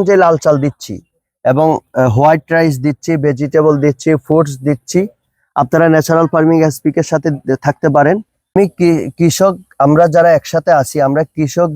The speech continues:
দিয়ে উৎপাদন করাই, ওই উৎপাদিত পণ্য আমরা মার্কেটিং করি। বিষয়টা এমন, উৎপাদকও আমরা, মার্কেটারও আমরা। আপনারা বিশ্বাসের সাথে ন্যাচারাল ফার্মিং এসপিকে এর সাথে থাকতে পারেন এবং আমরা যারা আছি, আমাদের সকলকে আপনারা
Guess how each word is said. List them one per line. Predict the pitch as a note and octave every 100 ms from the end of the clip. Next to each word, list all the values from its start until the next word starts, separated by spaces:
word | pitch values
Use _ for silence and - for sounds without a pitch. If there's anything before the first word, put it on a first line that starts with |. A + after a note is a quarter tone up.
| C#3+
দিয়ে | E3+ F3+ - _ _ -
উৎপাদন | D3 - D3+ C#3
করাই, | A#2 F#2+ F2 - _ _ _ -
ওই | F3 G#3 A#3+ A#3
উৎপাদিত | F#3 E3+ - F#3+ F#3+ F3+
পণ্য | E3+ E3 D3+ D#3+ G3+ C#4 _ _ -
আমরা | C3 C#3+
মার্কেটিং | C3 A#2+ - A#2 A#2+
করি। | A2 F2 D2 _ _ _ _ _ B2+
বিষয়টা | D3 F3+ E3+ F3+
এমন, | D#3 C#3 A2 - -
উৎপাদকও | F3 - F#3+ G3+ F3+
আমরা, | A3 G3 G3 B3+ - _ _ _ _ -
মার্কেটারও | C#3 E3+ G3 F3+ F3+ D3+
আমরা। | B2 G2+ G2+ - _ _ _ _
আপনারা | C#3+ D3 F3
বিশ্বাসের | D#3 D3 F#3+ F3 F#3
সাথে | F3+ E3 F#3
ন্যাচারাল | D3+ D3+ D#3
ফার্মিং | D3 D#3 D#3+ D3+
এসপিকে | C#3+ - D3+
এর | E3
সাথে | D#3+ D3+
থাকতে | D3 D3+ E3+
পারেন | D3+ D3+ G3 G3+ _ _ _
এবং | B2+ C#3+
আমরা | C#3+ D3+ F3
যারা | F3+ F3+
আছি, | D#3 - A#2 G#2 _ _ -
আমাদের | C3+ C#3 D3+
সকলকে | C3+ D3+ C3+ D3 C#3 E3
আপনারা | C3+ C3 C3+